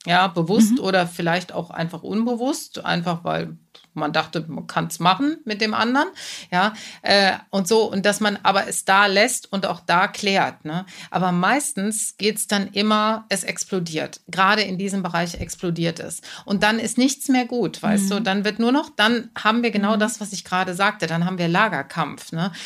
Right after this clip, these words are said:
Speaker 1: Und dann hocken sich die Leute in
Speaker 2: Mhm.
Speaker 1: ihre jeweiligen Gräben und dann gibt es die eine Truppe, die ist hier und die andere Truppe, die ist da. Und ich frage mich in solchen Momenten immer, was bringt uns das? Also wie kommen wir da, da, da, also das bringt uns doch kein Stück weiter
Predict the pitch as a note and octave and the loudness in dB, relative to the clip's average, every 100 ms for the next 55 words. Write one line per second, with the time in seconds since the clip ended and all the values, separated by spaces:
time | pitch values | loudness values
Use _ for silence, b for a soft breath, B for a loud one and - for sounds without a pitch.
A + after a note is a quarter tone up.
0 | B - F#3 G3 G3 F#3+ G#3 G#3+ A#3+ A3+ | B -6 2 2 2 2 0 2 0 0
1 | G#3+ - F#3 F3+ G#3 G3+ G#3 G3 F#3 F3+ | -2 -2 2 4 4 4 2 2 0 0
2 | G3 G3 G3+ G3 G#3 A3+ F3+ D#3+ F3 F3 | 0 0 -2 2 4 4 2 -2 -2 0
3 | F3 F#3 F3 F3+ - F3 E3+ F#3+ G#3+ G#3 | 0 -2 -6 -10 -6 -2 0 0 -2 -4
4 | - G3+ G3+ G3 F#3+ F#3+ E3+ A3+ A#3 A#3 | -6 -2 -2 -2 -4 -4 -4 2 4 4
5 | G#3 F#3 G3+ G3 - G3+ G3 F#3 F#3+ - | 0 -2 -2 -4 -4 -4 -4 -4 -6 -4
6 | G3+ F#3 B B B F#3 G#3+ G#3+ - A#3 | 2 2 B B B -4 -2 -4 -2 0
7 | G#3+ G#3+ G3 F#3 G3 G#3+ F#3+ F3+ F3+ G#3+ | 2 0 0 2 0 2 0 0 -2 -2
8 | G#3+ G3 G#3 G3+ B B B B _ _ | -4 0 2 2 B B B B _ _
9 | _ _ _ _ _ - G3 - - G#3 | _ _ _ _ _ -2 0 0 0 0
10 | F#3+ D#3+ - - D3 - - _ E3+ F#3 | 0 -4 -6 -8 -6 -8 -12 _ -2 0
11 | F3 A3 G#3+ G#3 G3 F#3 F3+ F3 - - | 2 0 2 0 2 0 0 -2 -8 -12
12 | - G3 - _ - F#3 F#3+ F#3 - - | -6 -6 -6 _ -2 0 0 -2 -4 -6
13 | F#3+ G3+ A3+ A3+ G#3+ F#3+ E3+ G3+ A#3 - | -4 2 2 2 -2 -4 -4 0 0 0
14 | G#3+ A3 G3 A3 A3 D#3 E3 | -2 -2 -2 -2 -2 -8 -8